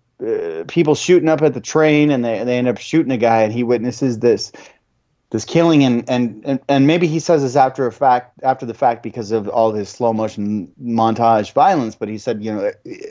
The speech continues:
as this person was being shot, he jumped down and watched it,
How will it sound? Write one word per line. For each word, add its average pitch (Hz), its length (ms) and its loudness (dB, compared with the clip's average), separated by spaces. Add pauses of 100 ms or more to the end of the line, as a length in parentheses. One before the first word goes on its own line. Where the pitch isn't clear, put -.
as 135 200 2
this 147 120 2
person 175 260 2
was 120 140 2
being 120 200 0
shot, 180 560 2 (340)
he 160 180 -2
jumped 147 360 0
down 151 280 2
and 120 160 -4
watched 175 400 0
it, 113 260 -6